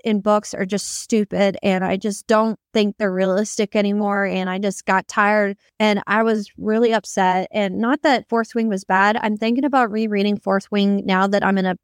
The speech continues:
healthier and not in a book slump perspective, because I wanna see if I would enjoy it the second time around, now that, now thinking like that. What helped me get out of the slump, I will say, was Hurricane Wards by Thea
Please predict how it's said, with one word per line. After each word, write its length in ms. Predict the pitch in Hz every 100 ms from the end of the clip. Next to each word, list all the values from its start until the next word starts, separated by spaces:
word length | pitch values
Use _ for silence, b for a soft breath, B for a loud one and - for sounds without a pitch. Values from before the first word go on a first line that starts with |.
| -
healthier 560 | 196 196 208 190 185 - _ -
and 200 | 208 202
not 260 | 240 220
in 120 | 226
a 60 | 202
book 240 | 190 208
slump 360 | - - 214 -
perspective, 680 | 214 - 269 - 339 330 -
because 400 | 226 220 202 196 -
I 120 | 220
wanna 260 | 214 226 226
see 240 | - 220
if 140 | 214 -
I 140 | 214
would 140 | 208
enjoy 400 | 185 185 196 202
it 100 | 220
the 80 | -
second 380 | - 214 277 269
time 440 | 277 269 277 277 - -
around, 440 | 262 269 269 269
now 180 | 233 220
that, 180 | 202 190 - -
now 120 | 208
thinking 360 | 202 208 247 240
like 240 | 254 262
that. 340 | 285 285 269 - b _
What 220 | 226 240
helped 320 | 226 233 226
me 80 | 262
get 220 | 226 220 -
out 220 | 208 208
of 60 | 247
the 100 | 285
slump, 380 | - 320 349 -
I 100 | 214
will 200 | 208 247
say, 400 | 294 269 254 226 -
was 260 | 226 208
Hurricane 540 | - 240 254 - 277 254
Wards 320 | 247 247 233
by 460 | - 202 196 196 196 b
Thea 360 | 285 294 262 262